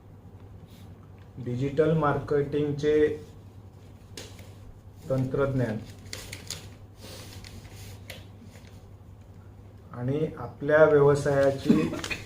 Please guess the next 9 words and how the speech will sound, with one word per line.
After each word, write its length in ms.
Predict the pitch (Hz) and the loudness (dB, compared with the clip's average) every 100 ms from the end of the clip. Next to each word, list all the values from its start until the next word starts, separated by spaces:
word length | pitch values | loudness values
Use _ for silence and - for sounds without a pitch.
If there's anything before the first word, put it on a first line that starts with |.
| - - - - 120 | -16 -18 -20 -16 -4
डिजिटल 440 | 131 143 147 160 | 0 0 6 6
मार्केटिंगसाठी 1200 | 156 139 135 147 151 147 143 135 120 147 147 147 - - - | 6 4 2 0 0 -2 2 0 2 2 2 0 -6 -18 -14
ऑनलाइन 480 | 120 127 143 147 143 | -8 -2 4 4 4
माहिती 400 | 127 131 156 151 | 2 2 0 4
तयार 260 | 139 131 120 | 6 6 4
करणं 340 | 104 107 101 - - - - - - - - - - - - - - - - - - - - - | -2 -4 -8 -12 -18 -20 -20 -20 -18 -18 -18 -20 -20 -20 -20 -20 -20 -20 -20 -20 -20 -20 -20 -16
आणि 180 | 117 135 135 | -6 -6 -2
त्याच्या 280 | 127 120 143 | -2 0 2
माध्यमातनं 840 | 143 135 143 143 139 143 147 151 | 2 2 2 2 0 0 0 2